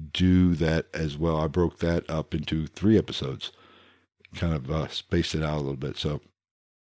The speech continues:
good advice. Um, but getting back to the Osbournes, if you listened to last week's episode, you do, you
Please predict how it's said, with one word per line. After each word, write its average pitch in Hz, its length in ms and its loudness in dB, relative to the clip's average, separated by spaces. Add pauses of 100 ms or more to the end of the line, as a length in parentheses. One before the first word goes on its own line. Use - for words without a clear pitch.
(960)
good 98 140 6
advice. 76 420 0 (180)
Um, 95 380 6 (180)
but 113 400 4 (320)
getting 110 220 6
back 92 200 4
to 101 100 2
the 85 120 4
Osbournes, 82 520 2 (760)
if 95 160 -2
you 95 60 4
listened 117 240 4
to 104 80 2
last 98 240 2
week's 92 160 0
episode, 87 480 2 (100)
you 92 180 2
do, 95 440 4 (360)
you 95 260 0